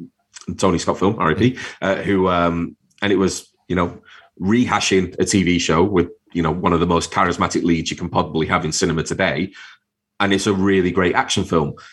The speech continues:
Speaker 1: Equalizer two is a really great action film, but it starts putting all this bizarre espionage stuff in it where,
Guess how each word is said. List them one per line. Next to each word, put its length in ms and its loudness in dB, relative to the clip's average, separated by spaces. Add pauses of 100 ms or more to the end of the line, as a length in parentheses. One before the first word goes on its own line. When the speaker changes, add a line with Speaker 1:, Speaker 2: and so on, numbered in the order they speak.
(1200)
Speaker 1:
Equalizer 440 2
two 500 0
is 120 4
a 60 4
really 180 2
great 200 2
action 300 0
film, 180 0
but 100 -6
it 40 -4
starts 220 -2
putting 160 2
all 80 4
this 120 -2
bizarre 360 2
espionage 640 0
stuff 240 -4
in 80 0
it 100 0
where, 320 0